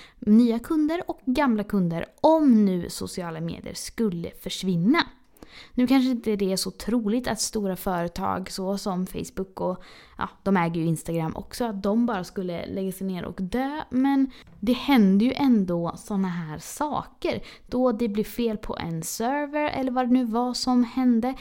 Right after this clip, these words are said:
Eller att det blir hackerattacker. Eller att det kan strula till sig för ens personliga konton. Och om man då inte har en hemsida som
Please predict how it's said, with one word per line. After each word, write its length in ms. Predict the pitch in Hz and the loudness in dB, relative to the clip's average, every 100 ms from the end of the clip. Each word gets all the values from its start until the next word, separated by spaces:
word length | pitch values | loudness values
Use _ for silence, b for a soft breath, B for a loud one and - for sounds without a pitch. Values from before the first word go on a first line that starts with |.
| B B | B B
Eller 340 | - 240 240 220 | 0 2 2 0
att 260 | 226 208 | -4 -6
det 60 | 220 | -8
blir 220 | 202 196 | -6 -6
hackerattacker. 1300 | 190 - 254 254 226 214 - 208 - 233 - 247 240 B B B - | -6 -2 -2 -2 -6 -6 -8 -10 -8 -8 -4 -2 -2 B B B 0
Eller 420 | 240 285 226 208 | 4 4 4 2
att 120 | 202 | 0
det 80 | 208 | -2
kan 120 | 196 | -4
strula 340 | - 202 190 185 | -4 -4 -2 -4
till 200 | 190 175 | -6 -6
sig 120 | 180 | -6
för 180 | - 151 | -4 -4
ens 200 | 180 170 | -2 -4
personliga 920 | - 180 - 220 202 170 170 170 165 - - | -4 -6 -4 0 0 0 -2 -4 -8 -14 -16
konton. 840 | - 285 247 170 - - 320 - - - | -2 4 4 2 -4 -6 -4 -4 -8 -20
Och 400 | - - 226 - - | -16 -12 -12 -8 0
om 160 | 254 | 2
man 180 | 269 247 | 4 4
då 260 | 262 320 370 | 2 -2 -4
inte 540 | - 302 202 175 - 403 | 2 6 6 4 -2 -2
har 140 | 240 175 | 0 0
en 80 | 170 | -2
hemsida 600 | 160 - - - - 247 B B | -4 -6 -10 -8 -4 -4 B B
som 320 | - 220 190 | -4 0 0